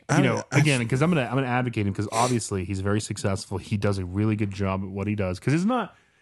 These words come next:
Speaker 1: you know, it's not like it's crazy production value or anything else. He,
Speaker 2: Right.
Speaker 1: like, he has engaging content and he touches a lot of really cool
Speaker 2: Yes.
Speaker 1: spots. But, you know,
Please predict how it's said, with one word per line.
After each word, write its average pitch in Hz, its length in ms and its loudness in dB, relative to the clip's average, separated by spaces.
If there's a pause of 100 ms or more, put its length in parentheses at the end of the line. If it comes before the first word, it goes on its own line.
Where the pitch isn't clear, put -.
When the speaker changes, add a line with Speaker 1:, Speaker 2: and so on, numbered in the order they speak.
(140)
Speaker 1:
you 170 80 4
know, 165 80 4
it's 160 100 0
not 185 100 4
like 143 140 2
it's 127 120 0
crazy 120 840 2
production 117 400 0
value 98 240 -2
or - 20 -4
anything 101 200 -2
else. 135 200 -4
He, 107 120 0
Speaker 2:
Right. 92 200 2 (460)
Speaker 1:
like, 127 140 0
he 156 100 4
has 147 160 0
engaging 120 520 -2
content 110 580 -2
and 107 80 -4
he 101 80 -2
touches 113 420 -2
a 110 60 -2
lot 104 240 -2
of 101 120 -4
really 104 380 -2
cool 104 220 -8
Speaker 2:
Yes. 92 100 -12
Speaker 1:
spots. 113 480 0
But, 160 440 -2 (120)
you 151 80 0
know, 131 240 0